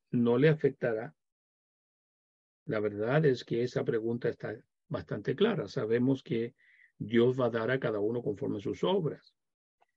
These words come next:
Y si bien es cierto, la salvación no se pierde porque el Señor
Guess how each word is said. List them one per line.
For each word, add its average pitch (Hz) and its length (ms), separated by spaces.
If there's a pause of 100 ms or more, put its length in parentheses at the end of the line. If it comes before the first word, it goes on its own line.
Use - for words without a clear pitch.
(220)
Y 117 560
si 123 240
bien 127 300
es 175 180
cierto, 135 540
la 104 160
salvación 123 680
no 123 120
se 110 240
pierde 147 640
porque - 340
el 104 80
Señor 127 720